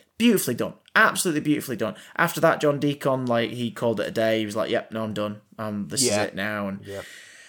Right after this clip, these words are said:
Speaker 1: you know, like, great, perfect, beautiful. And, and it is great that Brian and, and Roger carry on and, and do team-ups like they obviously did the infamous team-up with Five in the late nineties, early two thousands.
Speaker 2: <laughs>
Speaker 1: And,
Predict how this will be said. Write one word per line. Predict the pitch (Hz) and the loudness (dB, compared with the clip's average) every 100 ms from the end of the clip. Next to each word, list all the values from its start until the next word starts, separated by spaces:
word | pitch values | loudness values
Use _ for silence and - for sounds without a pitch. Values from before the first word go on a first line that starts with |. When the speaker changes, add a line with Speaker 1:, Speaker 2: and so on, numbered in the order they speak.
| - | -4
Speaker 1:
you | 247 | 0
know, | 202 | 4
like, | 220 180 | 4 4
great, | 220 254 - | 4 4 2
perfect, | - 220 220 120 | 4 4 4 0
beautiful. | 180 190 - 104 - | 0 0 0 -4 -2
And, | - 151 | 0 2
and | 151 190 | 2 2
it | - - | 2 0
is | 254 | -2
great | 208 311 370 - 202 | 0 0 0 -4 -8
that | - | -2
Brian | 208 190 180 175 - | 4 4 4 2 0
and, | 156 156 | 0 0
and | 151 160 | -2 2
Roger | 156 170 151 | 4 4 2
carry | - 151 151 | 4 6 8
on | 165 170 | 8 6
and, | 151 147 135 | 4 2 0
and | 143 | 2
do | 147 | 4
team-ups | 147 - 160 165 147 - | 4 4 2 2 2 2
like | 123 | 4
they | 135 | 4
obviously | 131 - | 2 -2
did | 131 - - | -4 -6 -8
the | - 123 151 131 | -10 -8 -2 0
infamous | 135 - 123 | -2 -2 -2
team-up | - 127 147 | 0 0 0
with | - | -4
Five | - 131 135 131 120 | -2 0 2 0 -2
in | 120 | -2
the | 117 | -2
late | 110 120 113 | -2 -2 0
nineties, | 120 120 | -2 -2
early | 123 117 | -2 -4
two | - | -4
thousands. | 127 127 131 156 139 131 131 127 120 | 2 4 4 2 0 -2 -6 -6 -6
Speaker 2:
<laughs> | |
Speaker 1:
And, | 104 | -6